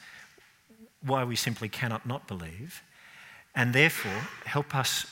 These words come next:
to be convinced, convicted, unashamed in living out our faith, and help us to overcome our faith.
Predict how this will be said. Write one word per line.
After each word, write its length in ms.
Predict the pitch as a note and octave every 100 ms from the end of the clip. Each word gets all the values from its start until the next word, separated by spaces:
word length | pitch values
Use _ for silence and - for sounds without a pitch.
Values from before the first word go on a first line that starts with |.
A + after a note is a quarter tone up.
| -
to 140 | - A#2
be 380 | A#2+ A2 A2 G2 - - - _
convinced, 840 | - A2+ G#2+ A#2+ D#3 G3+ - - - -
convicted, 800 | - A2+ G#2 B2+ D3 - B2+ E3 - - - _
unashamed 920 | C3 D3 D#3+ - A#2 G#2 A2+ G3 C#4 - - - -
in 160 | A2 A2+
living 260 | A#2 A#2
out 140 | A2 G#2+
our 100 | G2+
faith, 400 | - A2 A#2+ A#2+
and 100 | G2+
help 380 | D3+ E3+ G3
us 240 | G#2+ - -
to 180 | B2 A2+
overcome 420 | A2+ A2 A#2+ G#2+
our 120 | G2+
faith. 360 | - G2+ F#2